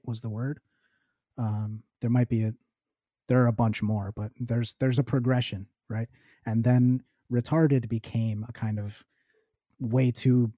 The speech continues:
heavy word, and now we're, we've switched it over to something else, and retarded is considered a slur. Uh,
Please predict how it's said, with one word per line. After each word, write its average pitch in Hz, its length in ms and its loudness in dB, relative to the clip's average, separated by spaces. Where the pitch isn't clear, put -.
heavy 113 380 0
word, 104 360 -6
and 104 140 -6
now 110 180 -4
we're, 110 300 -2
we've 113 160 -4
switched - 360 -4
it 117 80 2
over 107 180 -2
to 110 80 -6
something 110 340 -4
else, 127 260 -4
and 101 100 -8
retarded 107 480 -4
is 107 120 -8
considered 104 440 -6
a 107 60 -8
slur. 110 360 -10
Uh, 117 300 -4